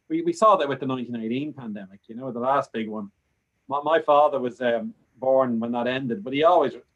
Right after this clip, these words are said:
spoke about it. His mother would have told him about it, you know. So, so now what do we learn? Well, one good thing is we can deploy vaccines very quickly. So if there is a new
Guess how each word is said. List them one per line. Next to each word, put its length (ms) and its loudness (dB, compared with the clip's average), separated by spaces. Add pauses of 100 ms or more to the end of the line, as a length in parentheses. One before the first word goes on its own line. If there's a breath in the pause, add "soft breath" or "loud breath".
(120)
spoke 380 0
about 240 -4
it. 100 -6
His 140 -6
mother 240 -4
would 120 -2
have 120 -6
told 200 -8
him 100 -6
about 300 -6
it, 140 -10
you 60 -10
know. 120 -12
So, 220 -6 (400)
so 240 -6
now 100 0
what 160 4
do 60 -12
we 100 -6
learn? 400 2
Well, 340 2 (680)
one 300 2
good 200 4
thing 160 0
is 220 -2
we 80 0
can 100 -2
deploy 320 -2
vaccines 460 -4
very 200 -12
quickly. 420 -14
So 320 -8
if 100 -16
there 140 -6
is 80 -4
a 40 -6
new 320 -4